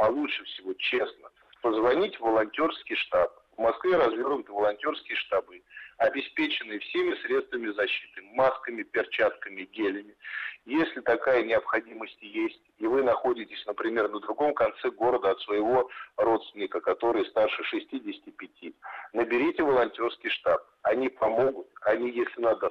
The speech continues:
сходят, купят продукты, принесут продукты, передадут продукты, либо другие вещи первой необходимости.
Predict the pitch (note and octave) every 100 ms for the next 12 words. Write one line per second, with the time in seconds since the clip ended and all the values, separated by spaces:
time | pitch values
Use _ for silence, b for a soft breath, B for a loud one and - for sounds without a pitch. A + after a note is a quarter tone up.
0 | - - - B2+ B2 F2+ - - - D3+
1 | C#3+ G#2 - G#2 - F#2 - - - A#2+
2 | A#2+ A2 - D3 - - - - - -
3 | - A2+ B2 A#2 G#2+ - - - G#2 -
4 | F2 - - D3 C#3+ B2 A2+ G#2+ A2+ G2+
5 | G2 A#2+ - - - G2+ G2+ F#2+ F2 -
6 | F#2 - _ -